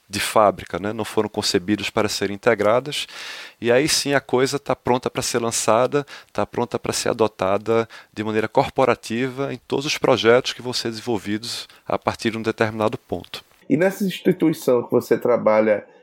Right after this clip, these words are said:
Speaker 2: assim, como é que você vê a importância,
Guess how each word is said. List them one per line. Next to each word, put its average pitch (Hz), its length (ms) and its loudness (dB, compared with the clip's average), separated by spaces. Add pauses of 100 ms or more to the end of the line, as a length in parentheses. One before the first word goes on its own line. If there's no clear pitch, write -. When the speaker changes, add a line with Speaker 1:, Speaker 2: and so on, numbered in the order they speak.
(160)
Speaker 2:
assim, 113 340 0
como 151 160 2
é 185 60 4
que 175 60 -6
você 180 300 2
vê 139 140 2
a 139 80 4
importância, 139 920 2